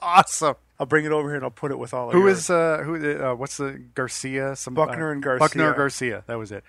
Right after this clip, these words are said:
Speaker 1: Who
Speaker 2: Yeah.
Speaker 1: also did the ending theme for Wreck-It Ralph.
Speaker 2: Yeah, which I think is, I, that's really strange that Disney actually allowed that.
Speaker 1: Yeah.
Speaker 2: Because Disney, they usually wanna have whoever's popular at the time
Speaker 1: Well, I
Speaker 2: doing
Speaker 1: think there's a
Speaker 2: their music.
Speaker 1: Rihanna song, like, in the movie.
Speaker 2: Yeah.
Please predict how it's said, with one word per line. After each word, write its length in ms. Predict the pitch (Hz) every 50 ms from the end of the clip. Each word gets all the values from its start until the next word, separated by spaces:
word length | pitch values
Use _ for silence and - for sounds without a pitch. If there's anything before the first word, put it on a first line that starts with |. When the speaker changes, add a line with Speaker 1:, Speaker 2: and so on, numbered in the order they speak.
| - - -
Speaker 1:
Who 80 | 147
Speaker 2:
Yeah. 60 | 156 165
Speaker 1:
also 280 | 196 190 - 196 175
did 360 | 156 127 139 139 131 131 123 120
the 120 | 127 127
ending 260 | 127 127 123 127 117
theme 280 | 110 - 123 123 120 117
for 160 | - - 117
Wreck-It 280 | 107 117 113 - 110 104
Ralph. 260 | 110 127 123 101 185
Speaker 2:
Yeah, 160 | 208 214 196
which 240 | 170 165 156 - 196
I 100 | 185 180
think 220 | 175 196 160 139
is, 200 | 147 139 117 - - _ -
I, 140 | 160 180
that's 200 | 196 190 - -
really 320 | 151 139 156 165 175 165 151
strange 520 | 139 - - - 156 151 156 160 151 139
that 260 | - 131 107 110 123
Disney 400 | 120 143 143 139 139 147 143 139
actually 340 | 139 135 127 - - 131 127
allowed 400 | 120 117 117 120 120 120 120 113
that. 280 | 113 107 104 104 - _ -
Speaker 1:
Yeah. 180 | 139 131 120 - _ _
Speaker 2:
Because 260 | - 151 139 156 135
Disney, 400 | 123 143 175 180 160 160 160 160
they 140 | 143 147 147
usually 380 | 143 156 160 151 135 147 143 139
wanna 240 | 139 143 139 135 131
have 480 | 120 139 139 131 127 123 120 113 - _ _ _ _
whoever's 320 | - 151 151 139 139 -
popular 480 | - - 147 139 131 - 131 123 120 117
at 60 | 113
the 80 | -
time 580 | - - - 147 143 135 127 120 113 107 104 101 - _ _ _ _ _ -
Speaker 1:
Well, 100 | 147 151
I 20 |
Speaker 2:
doing 100 | 156 202 214
Speaker 1:
think 60 | 170
there's 140 | 160 147 -
a 20 | 139
Speaker 2:
their 40 | 127
music. 180 | 127 123 117 113
Speaker 1:
Rihanna 240 | 117 113 117 113
song, 380 | - - 123 113 110 110 110 110
like, 280 | - 104 104 104 - 110
in 140 | 107 107
the 60 | 113 113
movie. 320 | 113 113 117 113 120 127
Speaker 2:
Yeah. 260 | 196 190 165 131 -